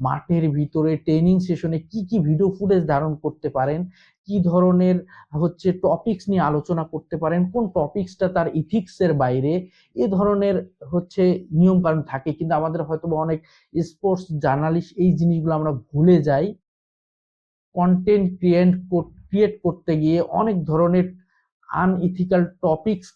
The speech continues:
নিয়ে আমরা যখন, আহ, উঠিয়ে নিয়ে আসি, তখনই কিন্তু সমালোচনাগুলো সবচেয়ে বেশি হয়। এবং এই জায়গাগুলোর দিক থেকে অনেক ধরনের, আহ, বিসিবির নিজস্ব পরিকল্পনা রয়েছে, নিজস্ব হচ্ছে নিয়ম নীতি রয়েছে।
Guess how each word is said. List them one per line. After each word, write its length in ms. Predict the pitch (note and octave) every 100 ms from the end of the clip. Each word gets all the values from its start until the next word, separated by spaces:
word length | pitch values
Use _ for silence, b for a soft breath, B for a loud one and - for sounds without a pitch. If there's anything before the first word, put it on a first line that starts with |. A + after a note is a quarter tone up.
| -
নিয়ে 260 | E3+ D#3+
আমরা 300 | D#3+ C#3+ D3
যখন, 640 | D3 C#3 - D3+ D3+ D3+ -
আহ, 300 | - C3+ C3+ D3+
উঠিয়ে 340 | D#3+ - G3+
নিয়ে 200 | F#3+ D#3+
আসি, 320 | C3 - F3+ F3
তখনই 360 | D3 A3+ A3
কিন্তু 420 | F3+ D#3+ D3 B2 - _ _ _ _
সমালোচনাগুলো 1400 | - C#3+ D#3 E3 D#3+ D#3+ D#3 D#3+ - _ _ _ D#3+
সবচেয়ে 500 | - - F3+ - E3+
বেশি 320 | C#3+ B2+ -
হয়। 220 | G#2+ E2 - _ _ _ _ _ _ _ -
এবং 300 | D#3+ F3+ G3
এই 220 | A3+ G3+
জায়গাগুলোর 540 | G3+ F#3 F#3 F#3+ F3
দিক 260 | D3+ F3+ -
থেকে 180 | F3 F#3
অনেক 320 | C#3+ G#3+ F3+
ধরনের, 560 | D3+ F3+ F#3 F#3 F3+ B B
আহ, 240 | - D3+ D3+
বিসিবির 360 | E3 E3 F3+
নিজস্ব 440 | F3 D#3+ F3 - F3+
পরিকল্পনা 680 | F3 D#3 D#3 D#3 D#3 E3 D#3
রয়েছে, 440 | D#3+ D3+ D3+ D#3
নিজস্ব 540 | D3+ D3 D#3 - E3
হচ্ছে 260 | D3+ D3+ E3
নিয়ম 320 | D3 D#3+ G#3+ G#3
নীতি 240 | F#3+ F3+
রয়েছে। 400 | C#3 A2+ G2+ -